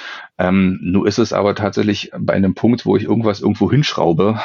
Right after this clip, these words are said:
ähm, und das möglicherweise aus der Wand fällt, ähm, haben wir immer wieder die Schulleitungen, die sagen, „Na ja, theoretisch stehen wir da mit einem Bein im Gefängnis, wenn wir's, ähm, auf eigene Verantwortung machen.“ Ähm, und wenn wir's richtig machen, dauert's halt leider lange.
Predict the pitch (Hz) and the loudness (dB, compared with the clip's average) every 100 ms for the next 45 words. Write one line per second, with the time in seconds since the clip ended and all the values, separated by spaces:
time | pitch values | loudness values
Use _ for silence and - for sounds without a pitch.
0 | - - 95 98 98 104 98 104 101 95 | -6 -2 0 0 -2 -2 -2 0 0 0
1 | 98 104 - 92 90 104 - 104 104 - | 0 -2 -2 -2 0 -2 0 2 0 -2
2 | - 58 64 - - - 95 98 101 98 | -8 -4 -4 -6 -10 -4 0 2 2 2
3 | 98 98 - 104 101 95 98 92 104 92 | 2 2 0 2 2 0 0 0 0 2
4 | 92 98 92 110 123 - - - _ - | 2 0 0 0 -2 -8 -20 -20 _ -2
5 | 92 95 92 - 95 90 90 90 90 87 | 0 2 0 0 0 0 0 0 0 0
6 | 90 92 101 92 - 104 - - 87 82 | 2 2 2 2 0 0 0 -2 -4 -4
7 | - - 87 - - - - - - 85 | -6 -4 -4 -4 -4 -6 -6 -8 -10 -10
8 | - - 87 85 98 101 - - - - | -14 -12 -8 -4 -4 -4 -10 -18 -18 -20
9 | _ - 87 87 85 90 87 87 90 92 | _ -4 0 2 0 0 0 2 0 0
10 | 95 90 98 87 87 82 80 82 85 82 | 0 0 0 0 0 0 0 -2 -2 -2
11 | 80 | -4